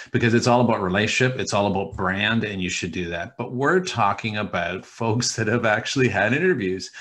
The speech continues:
So, and, and sometimes multiple interviews. And, uh, and so a relationship has built.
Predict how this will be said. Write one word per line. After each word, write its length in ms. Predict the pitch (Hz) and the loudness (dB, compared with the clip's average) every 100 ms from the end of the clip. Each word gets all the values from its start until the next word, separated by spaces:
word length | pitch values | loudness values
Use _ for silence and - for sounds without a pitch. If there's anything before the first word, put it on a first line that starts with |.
| - - | -18 -12
So, 380 | - 139 123 127 - | -2 2 2 -2 -2
and, 360 | 123 127 120 123 | 2 4 4 2
and 140 | 117 | -2
sometimes 460 | - 170 143 143 117 | -2 0 2 2 2
multiple 500 | 123 220 254 139 110 | 2 2 -2 -2 -2
interviews. 720 | 95 90 85 82 98 127 - _ _ _ - | -2 -6 -8 -10 -10 -12 -16 _ _ _ -2
And, 720 | 113 117 117 117 117 113 107 | 0 2 2 2 2 0 0
uh, 240 | 110 107 113 | 0 0 -2
and 500 | 117 110 110 - - | -4 -4 -4 -8 -8
so 340 | - 135 131 127 | -2 2 2 2
a 100 | 123 | 2
relationship 760 | 127 143 190 - 135 - 95 - | 2 2 -2 -4 -6 -6 -6 -6
has 200 | 95 87 | -8 -8
built. 480 | - 87 - - | -8 -10 -12 -20